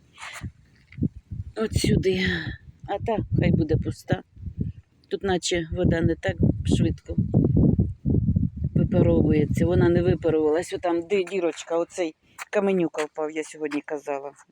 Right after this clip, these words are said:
Ця каменюка впала сюди. Але в жодному випадку я бен-, бетонувати я тут нічого не буду. Це так. Це таке все росте, поки я тут хазяйка, живу.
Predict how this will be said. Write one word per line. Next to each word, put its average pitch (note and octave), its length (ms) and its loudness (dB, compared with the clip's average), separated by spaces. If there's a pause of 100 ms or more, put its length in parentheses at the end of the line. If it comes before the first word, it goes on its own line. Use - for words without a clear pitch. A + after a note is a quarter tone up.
(160)
Ця D#3 60 -4
каменюка D3+ 540 -2
впала F#3+ 420 0 (680)
сюди. E3 340 -6
Але A#3 240 4
в A#3 60 -2
жодному G#3 460 0
випадку F3 440 -4
я D#3+ 420 2
бен-, E3 200 0 (200)
бетонувати G#3 680 2
я F3+ 100 0
тут E3 180 -10
нічого F#3 360 -2
не E3+ 140 2
буду. C#3 280 -10 (1300)
Це A3 140 2
так. C#3+ 220 -4 (880)
Це B3+ 120 0
таке A#3 260 2
все A3+ 240 2
росте, G#3+ 400 2
поки G#3+ 220 0
я F3+ 280 2 (300)
тут D#3 220 -4
хазяйка, C#3+ 560 -2
живу. E3 360 -2